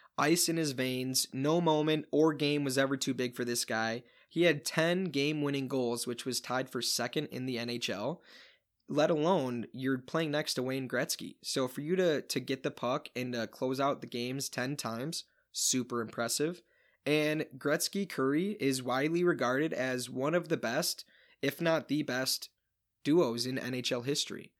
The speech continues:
Jay and I have covered a lot of good teams. We covered the Red Wings. We covered a Pittsburgh, uh, Penguins team. This, these two guys were unstoppable,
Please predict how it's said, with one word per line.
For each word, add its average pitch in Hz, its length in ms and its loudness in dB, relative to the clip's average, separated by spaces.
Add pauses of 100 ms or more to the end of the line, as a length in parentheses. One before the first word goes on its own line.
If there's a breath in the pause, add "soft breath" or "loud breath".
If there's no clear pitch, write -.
(400)
Jay 139 240 4
and 156 80 4
I 151 100 2
have 135 160 -2
covered 135 300 0
a 127 60 -2
lot 117 240 -2
of 127 60 -6
good 120 180 -4
teams. 123 360 -4
We 127 80 -2
covered 127 300 -4
the 123 80 -2
Red 120 260 -4
Wings. 127 340 -6
We 120 100 -4
covered 127 460 -2
a 127 60 -8
Pittsburgh, 123 540 -4 (180)
uh, 117 160 -2
Penguins 127 460 -4
team. 151 320 -4 (800 soft breath)
This, 165 280 0
these 156 300 0
two 165 220 2
guys 127 400 0
were 120 140 -2
unstoppable, 110 840 -4